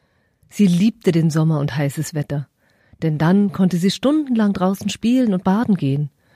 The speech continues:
Und auch die Karotten wuchsen besser. Es gab ja genügend Wasser zum Gießen. Dann hielt sie plötzlich inne. Vor einigen Jahren hatte sie doch diesen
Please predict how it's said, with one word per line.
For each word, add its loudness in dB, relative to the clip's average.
Und 0
auch -4
die -20
Karotten -2
wuchsen -4
besser. -4
Es -10
gab -2
ja 4
genügend 4
Wasser -2
zum -4
Gießen. -6
Dann 2
hielt 0
sie 0
plötzlich -2
inne. 2
Vor -6
einigen 0
Jahren 0
hatte -2
sie 0
doch -2
diesen 0